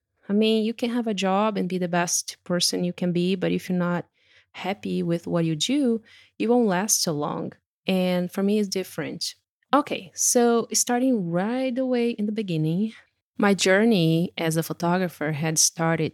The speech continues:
ten years ago as a wedding photographer. I cannot even say I was a wedding photographer by then, because I was learning, I was, uh, following the best professionals in the area, working with them,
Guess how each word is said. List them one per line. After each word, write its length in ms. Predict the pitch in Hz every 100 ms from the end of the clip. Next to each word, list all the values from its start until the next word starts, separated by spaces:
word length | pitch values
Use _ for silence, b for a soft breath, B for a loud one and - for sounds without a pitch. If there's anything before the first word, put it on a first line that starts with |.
| _
ten 340 | - 214 240 233
years 340 | 208 202 190
ago 420 | 190 160 - - _ b b b -
as 160 | 165
a 100 | 165
wedding 300 | 151 151 160
photographer. 960 | - 202 185 143 139 143 - 190 226 285 B B B B -
I 60 | 208
cannot 360 | - 240 226
even 200 | 202 202
say 320 | 202 - 185
I 80 | 175
was 540 | 156 156 165 190 190 170
a 40 |
wedding 300 | 160 151 160
photographer 640 | - 160 147 160 170 - 151
by 180 | 151
then, 280 | 147 156 175
because 440 | 170 160 160 160 160
I 80 |
was 340 | 156 156 156 -
learning, 840 | 165 170 175 185 202 202 202 196
I 80 | 170
was, 400 | 160 156 156 -
uh, 200 | 165 156
following 760 | 156 233 240 240 233 226 226 226
the 100 | 202
best 360 | 180 180 180
professionals 600 | - 175 165 165 160 156
in 80 | 156
the 120 | 156 -
area, 560 | 202 214 220 214 214 208
working 420 | 170 160 - 160
with 160 | 147
them, 540 | - 208 220 214 214